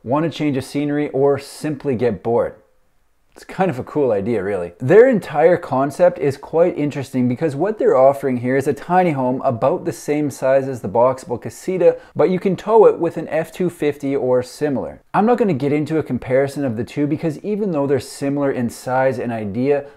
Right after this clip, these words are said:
they're designed for different purposes. This is meant to move, and the Casita is more of a permanent foundation-based option. That would be like comparing apples to oranges, or maybe a Granny Smith to a Golden Delicious.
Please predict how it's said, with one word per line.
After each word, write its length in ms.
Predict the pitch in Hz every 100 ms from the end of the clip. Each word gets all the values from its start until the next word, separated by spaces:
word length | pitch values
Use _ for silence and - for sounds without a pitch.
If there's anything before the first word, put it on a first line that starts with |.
| -
they're 120 | 165
designed 460 | 160 156 143 143
for 80 | 135
different 340 | 120 113 107 -
purposes. 600 | 120 107 92 - - -
This 440 | 139 220 247 - -
is 160 | 165 139
meant 240 | 156 143
to 60 | 135
move, 340 | 147 165 151
and 160 | 156 156
the 60 |
Casita 440 | - 151 - 202 185
is 140 | 120
more 180 | 135 147
of 80 | 139
a 60 |
permanent 560 | 135 - 151 156 147 127
foundation-based 1000 | - 131 123 117 117 - 104 107 92 -
option. 480 | 107 104 - 73 -
That 120 | 139 190
would 100 | 202
be 80 |
like 140 | 220 202
comparing 480 | 165 - 156 156 -
apples 560 | 127 135 131 123 -
to 100 | -
oranges, 640 | - 117 101 85 78 - - _ -
or 400 | 135 135 127 - _
maybe 280 | 123 160 170
a 60 |
Granny 420 | 117 113 135 135 127
Smith 520 | - 120 123 120 -
to 240 | - 120 107
a 120 | 95 - - 95
Golden 320 | 127 135 120
Delicious. 640 | 120 104 95 - - -